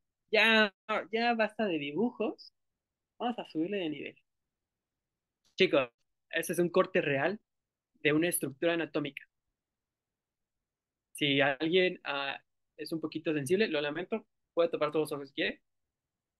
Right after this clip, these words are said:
Pero este corte, ¿qué corte es?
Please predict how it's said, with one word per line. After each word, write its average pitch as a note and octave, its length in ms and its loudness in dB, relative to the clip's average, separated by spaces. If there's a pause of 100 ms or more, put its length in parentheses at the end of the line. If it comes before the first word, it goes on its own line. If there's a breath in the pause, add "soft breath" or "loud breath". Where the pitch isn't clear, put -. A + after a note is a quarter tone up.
(380)
Pero E3+ 380 4
este A3+ 360 2
corte, F3+ 600 2 (320)
¿qué E3+ 120 0
corte F3+ 480 -4
es? - 200 -20